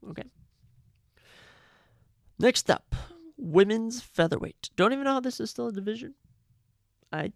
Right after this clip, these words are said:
thought they eliminated this division, but I guess not, as Chelsea Chandler is back to take on Norma Dumont. Chelsea Chandler recently in the news this week as she announced that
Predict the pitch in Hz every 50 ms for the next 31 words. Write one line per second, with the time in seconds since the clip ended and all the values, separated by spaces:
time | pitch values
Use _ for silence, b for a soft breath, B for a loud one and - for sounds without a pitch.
0 | _ _ - 202 196 196 - 190 180 170 165 180 190 190 190 190 190 190 185 -
1 | - 220 190 185 190 202 196 - - - 180 - - - - - - - - -
2 | - - - - 320 302 - - 269 - - - 254 220 175 - _ _ _ _
3 | _ _ _ _ _ _ _ - 170 165 156 170 156 - - _ _ - 208 -
4 | - - - - - - - - 151 156 156 - - - _ _ _ b b b
5 | b b b b b b b b 190 190 202 190 165 - - - - 269 285 -
6 | 269 214 - - 240 262 269 240 220 214 226 226 208 196 - - - 196 196 196
7 | 190 190 190 196 190 190 190 196 190 185 208 214 233 - - - - 196 190 185
8 | - - 208 196 196 - - 190 190 202 202 202 196 - - - 80 -